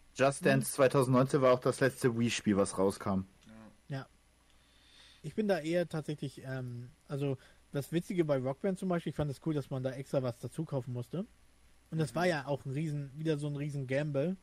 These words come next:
Speaker 2: also riesen Glücksspiel, was sie ja betrieben haben. Und es ging sogar so weit, dass, glaub ich, irgendwie Harmonix oder so heißen die Leute, die das gemacht haben. Ich weiß es grad nicht. Ähm, die hatten dann einen Vertrag mit einer Firma, einem Publisher.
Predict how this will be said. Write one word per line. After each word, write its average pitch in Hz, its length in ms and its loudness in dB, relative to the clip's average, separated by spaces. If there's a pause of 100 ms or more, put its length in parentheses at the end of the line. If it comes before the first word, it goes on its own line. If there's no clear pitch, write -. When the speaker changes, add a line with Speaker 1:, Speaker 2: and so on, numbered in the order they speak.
Speaker 2:
also 139 200 -6
riesen 147 280 -4
Glücksspiel, 147 380 -4
was 127 140 -6
sie 135 60 -4
ja 127 60 -2
betrieben 123 360 -10
haben. 139 280 -6 (920)
Und 151 280 -4
es 135 140 -12
ging 185 120 -2
sogar 165 200 0
so 156 120 -2
weit, 165 200 0
dass, 143 220 -10
glaub 147 160 -4
ich, 139 220 -8 (180)
irgendwie 151 320 -4
Harmonix 139 480 -4
oder 180 120 -4
so 175 140 -4
heißen 180 420 -6
die 180 380 -8
Leute, 165 180 -4
die 175 60 -4
das 160 100 -6
gemacht 165 280 -6
haben. 180 180 -2 (260)
Ich - 60 -12
weiß 131 140 -2
es 139 40 -10
grad 131 180 -10
nicht. 147 220 -6 (640)
Ähm, 139 440 0 (280)
die 139 100 0
hatten 175 180 0
dann 156 140 4
einen 139 40 -2
Vertrag 160 440 -2
mit 160 100 -8
einer 143 100 -2
Firma, 185 320 2
einem 269 80 -4
Publisher. 165 520 0